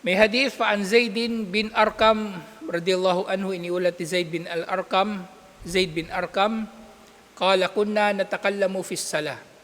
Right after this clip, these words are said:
Kami noon ay nagsasalita kahit nagsasala na. Yukallimur rajula minna sahibuhu. Yukallimur rajulu minna sahibahu.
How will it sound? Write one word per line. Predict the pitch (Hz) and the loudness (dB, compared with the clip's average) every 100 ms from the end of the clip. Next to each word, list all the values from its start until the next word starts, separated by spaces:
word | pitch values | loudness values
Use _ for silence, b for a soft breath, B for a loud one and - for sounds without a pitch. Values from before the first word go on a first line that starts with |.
| - - - - - | -20 -20 -20 -20 -10
Kami | - 175 196 | -6 -4 -4
noon | 214 214 226 220 | -2 -2 -2 0
ay | 196 208 226 220 202 - - - - - - - - | 2 2 0 -4 -8 -14 -20 -20 -20 -20 -20 -20 -10
nagsasalita | 175 240 220 233 226 233 240 - | -4 -2 0 0 0 0 0 0
kahit | 202 202 202 | -2 -2 -4
nagsasala | 190 - 175 180 160 | -8 -8 -6 -4 -4
na. | 160 151 - - - - - - _ - - - - - | -4 -8 -10 -20 -20 -20 -20 -20 _ -20 -20 -20 -20 -14
Yukallimur | 156 190 220 220 214 214 | -4 2 2 2 0 2
rajula | 226 214 220 226 220 220 202 - - - - - | 2 2 2 4 4 4 0 -8 -18 -20 -20 -20
minna | - 185 226 220 208 | -6 -4 0 2 0
sahibuhu. | - 190 175 175 175 185 262 - - - - - - - - - - - - - - | 2 0 0 -2 -2 0 -2 -6 -20 -20 -20 -20 -20 -20 -20 -20 -20 -20 -20 -18 -12
Yukallimur | 160 202 214 208 202 | 0 2 2 0 2
rajulu | 214 196 208 196 | 2 2 2 2
minna | 208 220 214 202 | 0 -2 -2 -2
sahibahu. | 208 190 190 185 180 247 | 0 0 0 0 0 -2